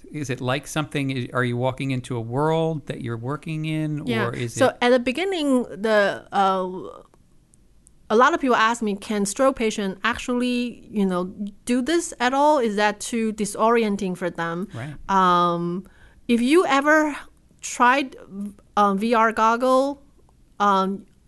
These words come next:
Speaker 2: especially, uh, last year and this year, the technology is so good, you will not feel the thing, especially you just sitting down. You, if you're not moving around, just
Speaker 1: Mm-hmm.
Speaker 2: sitting down watching something passively,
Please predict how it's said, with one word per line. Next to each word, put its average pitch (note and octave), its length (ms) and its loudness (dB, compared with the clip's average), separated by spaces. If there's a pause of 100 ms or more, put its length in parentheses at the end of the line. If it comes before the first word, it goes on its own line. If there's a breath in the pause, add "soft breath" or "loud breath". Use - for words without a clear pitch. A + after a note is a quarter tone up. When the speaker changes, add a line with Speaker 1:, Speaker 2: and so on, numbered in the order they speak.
(680)
Speaker 2:
especially, A#3 640 2
uh, F3 180 0
last G#3 380 2
year G3 140 0
and F3+ 180 0
this G3 220 0
year, E3 320 0
the F#3+ 60 -8
technology C#4 380 0
is A3 60 -4
so A3 260 0
good, F#3+ 420 -2 (140)
you G3+ 220 0
will G#3 180 4
not G#3+ 220 2
feel G#3+ 140 -2
the E3+ 100 -4
thing, E3 220 -6
especially A3+ 420 -2
you F#3 100 -2
just F3+ 220 -8
sitting F#3 300 -6
down. E3+ 260 -4
You, F3 80 -4
if F3 160 -6
you're F#3+ 120 -2
not G3 200 2
moving F#3 280 -2
around, D#3 320 -8
just E3 120 -4
Speaker 1:
Mm-hmm. - 20 -2
Speaker 2:
sitting G#3 240 0
down F3 240 0
watching F3+ 320 -2
something E3 380 -10
passively, E3+ 600 -10